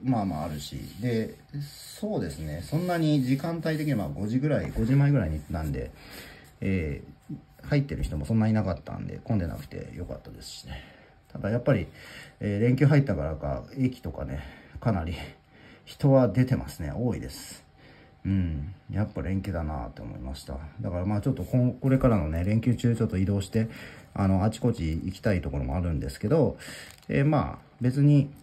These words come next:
なんか、あんまコロナかどうとか気にしてはいないんですけど、まあ人は相当出てるなっていうのを、そう余裕持って、よ-、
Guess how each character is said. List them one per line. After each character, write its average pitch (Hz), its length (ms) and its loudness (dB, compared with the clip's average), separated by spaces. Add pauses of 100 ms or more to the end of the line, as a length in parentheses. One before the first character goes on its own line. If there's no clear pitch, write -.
(480)
な 180 140 2
ん 226 80 2
か、 80 260 0 (180)
あ - 80 -2
ん - 20 4
ま 180 80 2
コ 277 120 0
ロ - 80 6
ナ 110 100 6
か 90 100 2
ど 98 100 2
う 92 40 -2
と - 80 -6
か 76 100 -4
気 - 100 -2
に 101 100 4
し - 60 -4
て - 80 2
は 87 60 4
い 80 60 0
な 78 100 0
い 76 40 0
ん 76 40 -2
で 69 100 -4
す - 100 -10
け 113 100 0
ど、 117 220 2 (540)
ま - 80 0
あ 98 40 2
人 160 200 2
は 160 80 6
相 151 180 4
当 147 120 6
出 156 140 4
て 131 140 4
る 107 100 6
な 120 160 8
っ 120 80 0
て - 140 -6
い 73 60 0
う 73 60 -2
の 73 120 -2
を、 71 40 -4
そ 110 120 0
う 107 40 4
余 139 180 8
裕 202 80 12
持 220 100 10
っ 214 40 4
て、 - 260 -6
よ-、 135 120 10